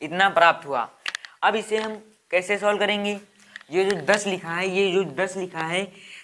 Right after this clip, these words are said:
दस का एक में गुणा करेंगे, दस इक्का नम दस, दस, दस में से हम एक को जोड़ देंगे, तो कितना हो जाएगा? ग्यारह हो जाएगा, ग्यारह।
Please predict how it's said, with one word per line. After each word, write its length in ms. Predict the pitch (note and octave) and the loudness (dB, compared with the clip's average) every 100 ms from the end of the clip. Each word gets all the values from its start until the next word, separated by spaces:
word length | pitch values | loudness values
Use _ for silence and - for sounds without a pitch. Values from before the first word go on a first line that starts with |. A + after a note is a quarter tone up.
| - | -10
दस 260 | C3 G3+ G#3 | 2 2 2
का 160 | G#3 G#3+ G#3+ - - | -2 -2 -4 -6 2
एक 200 | F3+ F3+ | 2 2
में 220 | F#3 C#3+ | 0 2
गुणा 180 | D#3 E3 | 2 4
करेंगे, 340 | F3+ F#3 F3+ | 2 0 -2
दस 260 | C3+ F3 F3+ | 2 2 2
इक्का 140 | F#3 | -2
नम 260 | F3 E3 C3 | -2 -2 0
दस, 280 | C#3+ G3 - - _ _ _ _ | 2 2 0 -18 _ _ _ _
दस, 560 | - D3 C3+ G#3 G#3+ - _ _ _ _ C3 | -18 -6 2 2 0 -10 _ _ _ _ 0
दस 260 | E3 F#3+ | 2 4
में 140 | G#3 G3+ | 2 0
से 140 | G3 | -2
हम 160 | G3 F#3+ | 0 0
एक 200 | F#3+ F#3+ | 0 2
को 180 | A#3 B3 - | 2 0 -10
जोड़ 280 | C3 E3 F3+ | -2 2 4
देंगे, 320 | D3+ C#3+ C3 | 4 2 0
तो 140 | A#2 D3+ | -4 -4
कितना 200 | F3 F#3+ | -2 -2
हो 100 | F#3+ | 0
जाएगा? 240 | G3 G#3 F3+ | 2 0 -2
ग्यारह 420 | C#3 C#3+ C#3+ B2+ G2 - _ _ _ _ - _ - _ _ - | 2 4 6 6 2 -10 _ _ _ _ -20 _ -20 _ _ -8
हो 80 | D3+ | 2
जाएगा, 300 | E3+ E3+ G3+ | 4 6 4
ग्यारह। 540 | D#3 D#3 D3 D3+ B2 | 2 4 6 6 2